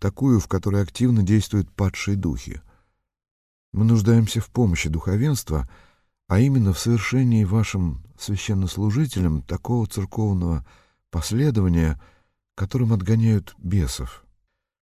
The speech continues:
«Понятно, товарищ офицер», произнес священник. «Мы постараемся помочь вам.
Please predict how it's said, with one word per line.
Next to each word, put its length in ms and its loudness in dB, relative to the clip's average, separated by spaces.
«Понятно, 680 0
товарищ 520 2
офицер», 640 -2
произнес 480 0
священник. 760 -2
«Мы 240 -2
постараемся 800 -2
помочь 500 -2
вам. 300 -2